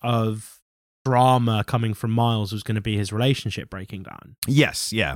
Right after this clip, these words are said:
Speaker 2: exactly.
Speaker 1: But yeah, you're right, that his addiction comes out of nowhere. And he has a gambling addiction, which I think is often the least,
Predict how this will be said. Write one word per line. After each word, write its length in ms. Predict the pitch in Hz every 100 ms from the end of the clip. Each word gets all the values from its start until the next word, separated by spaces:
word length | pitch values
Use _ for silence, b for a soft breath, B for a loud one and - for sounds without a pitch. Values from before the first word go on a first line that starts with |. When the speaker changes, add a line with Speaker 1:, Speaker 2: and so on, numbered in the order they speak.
| -
Speaker 2:
exactly. 480 | 87 98 95 - -
Speaker 1:
But 140 | 139
yeah, 160 | 160 165
you're 220 | 131 139
right, 300 | 151 120 107
that 320 | 131 131 120 - 107
his 200 | 131 123
addiction 520 | 131 156 151 - 127
comes 240 | 123 120 113
out 120 | 107
of 80 | 110
nowhere. 400 | 131 117 92 98
And 180 | 110 127
he 80 |
has 140 | 175 175
a 40 |
gambling 440 | 165 147 127 104 101
addiction, 440 | 95 - - 107
which 160 | 110 135
I 60 |
think 200 | 143 143
is 100 | 131
often 720 | 131 113 - 127 113 110 107 - b _ _ _ _ _
the 180 | 127 139
least, 1400 | 143 143 139 131 - - - - - - - - -